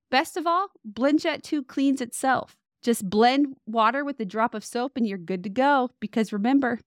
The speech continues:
we love convenience. There are thirty plus colors and patterns to choose from. I am obsessed. Meg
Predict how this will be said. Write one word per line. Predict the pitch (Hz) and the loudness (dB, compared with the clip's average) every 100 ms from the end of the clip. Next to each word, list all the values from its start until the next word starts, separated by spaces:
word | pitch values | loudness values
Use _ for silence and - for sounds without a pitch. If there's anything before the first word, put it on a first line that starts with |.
| _ _ - | _ _ -6
we | 214 | -2
love | 226 269 262 | 2 2 4
convenience. | 262 254 277 262 226 - - _ _ 208 | 2 4 4 2 0 -8 -20 _ _ 0
There | 233 | 2
are | 208 220 | 4 2
thirty | - 254 277 320 | 0 -2 0 -2
plus | - 269 - | -2 -4 -2
colors | - 247 269 311 | 0 2 2 -2
and | - 220 | -2 -2
patterns | 214 208 262 262 | 0 -2 -2 -6
to | - | -8
choose | 180 233 233 | -6 -6 -4
from. | - 269 294 - _ | 0 0 0 -6 _
I | 220 220 226 262 262 _ 226 | 2 4 2 -4 -10 _ -6
am | 233 226 214 - - | -4 -4 -6 -4 2
obsessed. | 208 202 - - - - 233 233 180 - - _ _ | 4 2 -2 -16 -12 0 2 4 2 -4 -18 _ _
Meg | 226 240 247 262 | -2 2 2 0